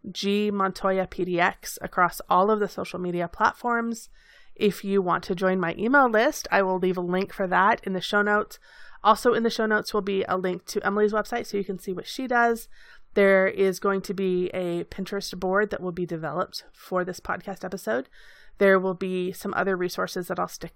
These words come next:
in the show notes for you, because my passion is empowering you as business owners to manage your marketing and not feel overwhelmed. And I'm hoping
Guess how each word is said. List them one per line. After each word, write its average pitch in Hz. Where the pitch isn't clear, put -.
in 185
the 185
show -
notes 233
for 277
you, 240
because 208
my 202
passion 196
is 185
empowering 185
you 175
as 175
business 180
owners 170
to -
manage 202
your 208
marketing 202
and 185
not 185
feel 185
overwhelmed. 180
And 175
I'm 175
hoping 208